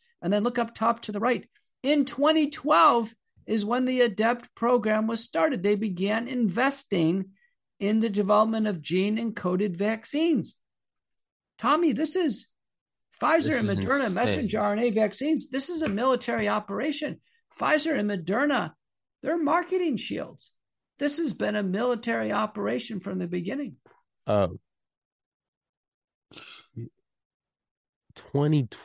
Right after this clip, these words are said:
Speaker 2: twelve. That's not even, I, you know, I thought it was big news. The, the, the argument between, you know, was it, did it start in November twenty nineteen or December?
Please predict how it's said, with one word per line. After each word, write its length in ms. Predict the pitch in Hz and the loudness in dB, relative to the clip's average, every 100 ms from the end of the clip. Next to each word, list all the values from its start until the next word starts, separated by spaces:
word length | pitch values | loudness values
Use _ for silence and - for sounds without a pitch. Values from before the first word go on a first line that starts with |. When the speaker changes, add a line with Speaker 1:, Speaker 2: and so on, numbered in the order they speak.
| - _ | -20 _
Speaker 2:
twelve. 500 | 151 156 117 73 - - _ _ _ _ _ _ _ _ _ _ _ _ _ _ | -2 -2 -2 -6 -18 -20 _ _ _ _ _ _ _ _ _ _ _ _ _ _
That's 240 | 190 185 - | -2 0 4
not 180 | 175 151 | 6 6
even, 440 | 135 127 113 98 - _ _ _ _ _ _ _ _ _ | 6 6 4 0 -6 _ _ _ _ _ _ _ _ _
I, 220 | 143 147 - | -4 -4 -2
you 100 | 151 | 2
know, 160 | 135 123 | 6 6
I 140 | 120 | 4
thought 220 | 147 156 123 | 2 4 4
it 40 | |
was 160 | 110 101 | 2 0
big 240 | 127 113 | 0 0
news. 320 | 113 117 107 | 0 0 -2
The, 140 | 110 101 | -2 -2
the, 240 | 107 110 | -2 -4
the 140 | 117 101 | -4 -2
argument 480 | 113 113 113 107 | 0 0 0 0
between, 460 | 101 - 113 107 95 - _ _ _ _ _ - | -2 -4 -2 -2 -4 -10 _ _ _ _ _ -6
you 120 | 101 | -2
know, 120 | 104 | 0
was 180 | 104 98 | 0 0
it, 140 | 95 | -4
did 100 | 101 | -6
it 120 | 95 - | -10 0
start 220 | 107 107 | 0 2
in 60 | |
November 400 | 95 87 98 104 | 0 0 0 0
twenty 280 | 98 - 104 | -2 -2 0
nineteen 420 | 98 95 - 104 | 0 -2 -4 -4
or 80 | 95 | -4
December? 560 | 82 92 107 120 95 | -4 -6 -4 -2 -4